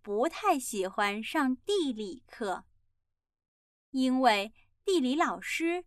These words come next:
总是让我们做很多功课。我也不喜欢上音乐课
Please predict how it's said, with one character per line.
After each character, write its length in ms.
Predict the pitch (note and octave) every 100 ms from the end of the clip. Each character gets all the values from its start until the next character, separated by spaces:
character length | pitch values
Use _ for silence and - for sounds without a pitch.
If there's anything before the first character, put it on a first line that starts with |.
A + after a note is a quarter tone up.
| _ _ -
总 400 | - B3 F#3+ F#3
是 320 | - G4+ F4+
让 220 | F4+ D#4+
我 140 | B3 G3+
们 200 | F#3 A3
做 320 | - C4 A3
很 560 | - - A#3+ G#3+ F3
多 380 | F3 D#4 F#4 F#4+
功 400 | F4 B3+ A3+ A3
课。 400 | A#3+ - G3+ - _ _ _ _ _ _ _ _ _ _ _ _ _ _ _ _ _ _ _
我 200 | B3+ D#4 G4 D4+
也 240 | B3+ -
不 260 | - G4+ G4
喜 340 | - A3+ F3+
欢 380 | E3 F#3+ F#3 G#3+ _ _
上 440 | - D#4+ B3 F#3+ -
音 420 | C4+ E4 F4+ G4 G4
乐 260 | F#4+ G3
课 440 | - - G#3+ F#3